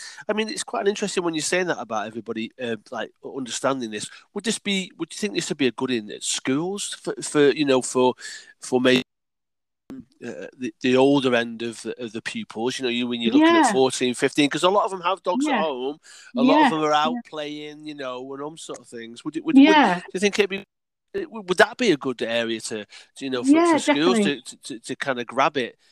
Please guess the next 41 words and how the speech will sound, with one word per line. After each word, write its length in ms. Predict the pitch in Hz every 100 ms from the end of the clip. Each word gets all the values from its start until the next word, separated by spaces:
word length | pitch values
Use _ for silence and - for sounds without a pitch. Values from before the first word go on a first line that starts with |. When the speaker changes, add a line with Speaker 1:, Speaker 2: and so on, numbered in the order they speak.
| _
Speaker 1:
'Cause 160 | - 147
I 40 |
think 120 | 151 269
it'd 100 | 269
Speaker 2:
Yeah, 60 |
Speaker 1:
be 80 | 147
a 40 |
Speaker 2:
definitely. 80 | 262
Speaker 1:
confidence 500 | 156 175 - 151 143
building 340 | - 131 117 110
thing 240 | - 110
as 100 | 107
well, 200 | 131 135
wouldn't 240 | 139 151 120
it? 120 | 98
Speaker 2:
Yeah, 500 | 240 247 240 233 214
I'm, 160 | 226 277
I'm 160 | 285 302
actually 320 | 302 - 247
doing, 400 | 269 269 254 233
um, 340 | 220 220 220
a 60 | 220
two-hour 460 | - 247 233 240
session 480 | 226 226 - 214 202
for, 500 | 202 214 214 214 208
um, 140 | 208 202
some 160 | -
twelve-year-olds 720 | 202 240 233 220 202 196 196
in 60 | 208
the 60 |
school 220 | 196 214 202
holidays. 640 | 226 214 196 175 180 - -
So, 320 | - 208 202
yeah, 180 | 226 202
I'm 100 | 214
already 240 | 226 190
doing 300 | 226 226 185
that. 280 | 170 185 247 - - -
Speaker 1:
Oh, 80 | 190
brilliant. 400 | 202 208 208 208
Speaker 2:
Um, 140 | 208